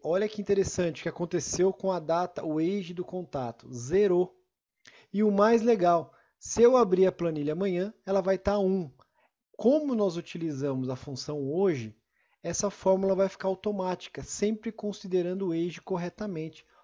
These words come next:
Olha que legal. Eu venho aqui na, a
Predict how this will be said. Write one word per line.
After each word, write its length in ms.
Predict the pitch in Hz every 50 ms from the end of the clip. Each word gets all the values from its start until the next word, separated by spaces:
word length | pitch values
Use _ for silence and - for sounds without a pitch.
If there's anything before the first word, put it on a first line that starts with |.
| _ _
Olha 360 | - 156 185 208 214 214 202
que 160 | 208 - 214
legal. 420 | 214 208 180 151 151 143 143 - _ _ - _ _ _ _ _ _ _ _ _ -
Eu 180 | 240 247 240
venho 260 | 196 190 208 208 196
aqui 240 | 190 - - - 196
na, 260 | 185 185 170 156 135 - _ _ -
a 560 | 151 147 147 143 139 139 139 135 131 123